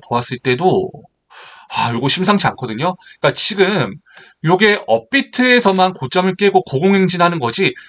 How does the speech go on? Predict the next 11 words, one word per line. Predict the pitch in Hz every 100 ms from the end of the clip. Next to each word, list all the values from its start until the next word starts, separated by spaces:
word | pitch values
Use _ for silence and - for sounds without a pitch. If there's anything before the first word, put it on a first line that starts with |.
| -
사실 | - 247 240 254 254 247
비트겟이나 | - 139 - 202 196 160 120 127 98
뭐 | - 104 101
바이낸스 | - 113 135 135 -
요쪽에서는 | 104 113 185 180 170 214 135 - - - - -
아직 | 117 226 175
위에 | 123 160
매물대가 | 110 139 147 -
남아 | 101 113 107
있습니다. | 92 - 120 107 - - -
그러나 | 127 170 220